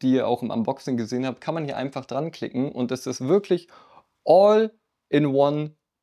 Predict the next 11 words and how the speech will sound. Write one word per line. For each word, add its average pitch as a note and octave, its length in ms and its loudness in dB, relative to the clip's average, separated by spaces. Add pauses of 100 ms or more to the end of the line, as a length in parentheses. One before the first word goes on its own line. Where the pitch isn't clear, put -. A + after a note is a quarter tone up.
to F3 200 0
go B2 440 2 (360)
möglich. A2+ 580 -2
Nach B2+ 240 -6
elf A#3+ 300 -2
Minuten A3+ 560 0 (1800)
haben F3+ 240 -2
wir F#3 80 -2
die F3 140 -4
erste D#3+ 600 -6 (340)
Rauchentwicklung. A#2 840 -2